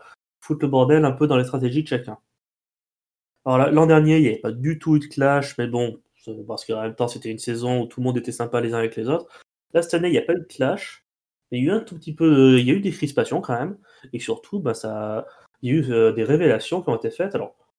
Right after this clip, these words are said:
on se doutait qu'il y avait un noyau dur, euh, chez les noyaux, chez les jeunes, mais, euh, de là à l'afficher de manière aussi évidente, de manière aussi, euh, ostensible,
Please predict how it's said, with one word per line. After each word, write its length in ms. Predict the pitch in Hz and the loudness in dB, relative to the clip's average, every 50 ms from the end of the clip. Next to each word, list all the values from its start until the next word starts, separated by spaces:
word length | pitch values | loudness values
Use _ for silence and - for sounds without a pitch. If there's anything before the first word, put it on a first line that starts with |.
| _ | _
on 100 | - 127 | -4 -4
se 80 | 120 117 | -2 -2
doutait 640 | - 151 147 139 - 160 160 160 147 131 135 - _ | -2 -4 -2 0 2 2 4 4 2 0 -2 -8 _
qu'il 100 | - 120 | -4 -4
y 40 | 110 | -2
avait 140 | 113 120 | 0 0
un 80 | 117 113 | 0 0
noyau 260 | 113 117 117 117 117 | 0 0 0 -2 -2
dur, 360 | 117 123 127 131 127 117 110 | -2 0 2 2 2 2 0
euh, 180 | 107 107 107 107 | -2 -2 -4 -4
chez 160 | 104 - 113 | -6 -6 -8
les 100 | 107 107 | -6 -6
noyaux, 260 | 107 113 117 123 117 | -4 -4 -4 -2 -4
chez 160 | 113 - - 113 | -6 -4 -4 -4
les 100 | 113 117 | -2 0
jeunes, 260 | 131 165 175 151 131 _ _ _ _ _ _ _ _ _ _ _ _ _ _ _ _ _ _ _ _ _ _ _ _ _ _ - | 2 0 0 0 -6 _ _ _ _ _ _ _ _ _ _ _ _ _ _ _ _ _ _ _ _ _ _ _ _ _ _ -6
mais, 260 | 156 135 131 131 127 | -2 0 2 2 2
euh, 80 | 120 123 123 - - - - - - | 0 -2 -4 -8 -18 -20 -20 -10 -2
de 100 | 135 131 | 2 4
là 100 | 143 165 | 6 6
à 40 | 165 | 8
l'afficher 380 | 156 151 151 - 165 151 - 165 | 6 6 4 2 -4 -2 -2 0
de 60 | 156 | 2
manière 260 | 147 135 123 113 - - _ | 2 2 2 0 -2 -4 _
aussi 340 | - 190 196 196 - - 180 | 2 2 2 0 -4 -4 -4
évidente, 500 | 175 165 165 160 151 156 156 156 151 - | -2 -2 -2 0 2 4 4 2 2 0
de 60 | - 131 | -2 -2
manière 220 | 123 120 120 - _ - | -2 -2 -4 -8 _ -4
aussi, 720 | 190 196 - - - - - - - - 180 175 175 170 | -4 -4 -4 -4 -10 -16 -16 -18 -18 -12 -8 -4 0 2
euh, 280 | 160 147 143 139 139 139 139 - _ _ _ _ _ _ _ _ _ _ | 4 4 4 4 2 2 0 -4 _ _ _ _ _ _ _ _ _ _
ostensible, 800 | - 165 160 - - 165 160 160 - 170 175 175 196 214 - | -4 -4 -4 -2 -2 -4 -4 -4 -6 -10 -10 -8 -8 -10 -12